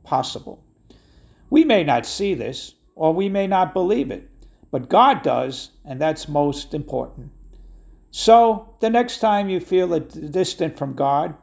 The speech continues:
or you feel God has abandoned you or disowned you, just simply place your life into the Potter's hand, and he will remind you how much he loves and cares for you.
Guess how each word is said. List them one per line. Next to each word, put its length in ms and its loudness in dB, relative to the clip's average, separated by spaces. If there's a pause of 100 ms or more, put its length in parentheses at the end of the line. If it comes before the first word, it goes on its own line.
(380)
or 100 2
you 140 2
feel 280 0
God 360 2
has 200 0
abandoned 600 -4
you 220 -4
or 180 -6
disowned 640 -2
you, 300 -6 (500)
just 420 2
simply 400 -2
place 400 -2
your 140 -2
life 380 2
into 280 -8
the 120 -2
Potter's 500 2
hand, 400 -10 (560)
and 140 -10
he 120 2
will 160 2
remind 460 2
you 140 -4
how 220 0
much 320 -2
he 120 -4
loves 480 0
and 160 -8
cares 300 -4
for 100 -16
you. 300 -14